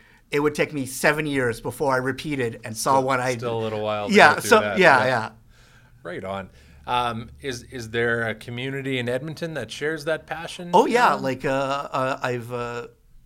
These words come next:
Speaker 1: um, we, there's a movie trivia thing that happens on Tavern on White
Speaker 2: Okay.
Speaker 1: every last Sunday of the month that I go to.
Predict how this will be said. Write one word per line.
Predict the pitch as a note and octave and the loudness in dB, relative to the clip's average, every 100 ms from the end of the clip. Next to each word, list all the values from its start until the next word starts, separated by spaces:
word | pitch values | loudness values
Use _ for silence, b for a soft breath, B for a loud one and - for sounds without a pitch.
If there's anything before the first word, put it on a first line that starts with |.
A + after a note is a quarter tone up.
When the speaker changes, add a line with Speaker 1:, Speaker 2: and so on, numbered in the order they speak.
| _ _ | _ _
Speaker 1:
um, | C3 C3+ A#2+ | -8 -8 -12
we, | C3+ D3 | -8 -6
there's | C#3 C3+ B2 | -2 -2 -2
a | A#2+ | -2
movie | C#3 E3+ D3 | -2 -2 -4
trivia | C#3+ A#2+ A2 | -8 -8 -10
thing | - B2 A2 | -10 -10 -8
that | A2+ | -8
happens | A#2+ A#2 A#2 A2 | -8 -10 -10 -10
on | A2 G#2+ A2 | -10 -12 -12
Tavern | B2 A#2 A#2 | -10 -8 -8
on | G#2+ G#2+ | -10 -10
White | A#2 B2 A2 - B - | -8 -8 -10 -16 B -12
Speaker 2:
Okay. | G#2 G#2 | -8 -2
Speaker 1:
every | C3 B2+ C3 | -2 -2 -4
last | A#2+ A#2+ A#2+ | -2 -2 -4
Sunday | C3+ A#2 A#2 A#2 | -8 -6 -6 -6
of | A#2 A2 | -8 -8
the | A#2 | -8
month | B2 C3+ C3 B2 | -4 -4 -6 -10
that | A#2 | -10
I | A2 | -8
go | A#2 | -10
to. | A2 - A2+ | -12 -12 -12